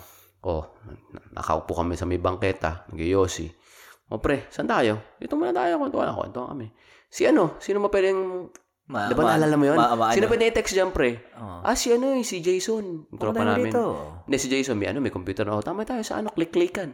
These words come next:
Speaker 2: Ah.
Speaker 1: Palaging may, may, may routine, eh.
Speaker 2: Ah, ah, ah.
Speaker 1: Na, na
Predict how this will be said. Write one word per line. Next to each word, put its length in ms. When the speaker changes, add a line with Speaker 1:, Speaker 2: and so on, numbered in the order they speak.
Speaker 2:
Ah. 480
Speaker 1:
Palaging 400
may, 320
may, 240
may 240
routine, 420
eh. 60
Speaker 2:
Ah, 80
ah, 160
ah. 360
Speaker 1:
Na, 140
na 140